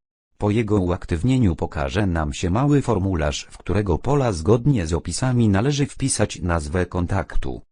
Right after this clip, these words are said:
oraz numer telefonu. Gdy wypełnimy odpowiednie pola treścią,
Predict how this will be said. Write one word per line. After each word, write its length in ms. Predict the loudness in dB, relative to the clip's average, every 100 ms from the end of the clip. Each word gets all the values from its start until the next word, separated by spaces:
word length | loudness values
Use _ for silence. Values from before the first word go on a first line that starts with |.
| _
oraz 380 | -2 0 0 2
numer 360 | 2 4 2 0
telefonu. 640 | 0 -2 -2 -4 -4 -10 -16 _ _ _
Gdy 280 | -6 -2 -2
wypełnimy 600 | -2 0 0 0 -2 -4
odpowiednie 680 | -4 -4 -2 -2 0 2 2
pola 320 | 2 -2 -2
treścią, 680 | -2 0 0 -4 -12 -12 -12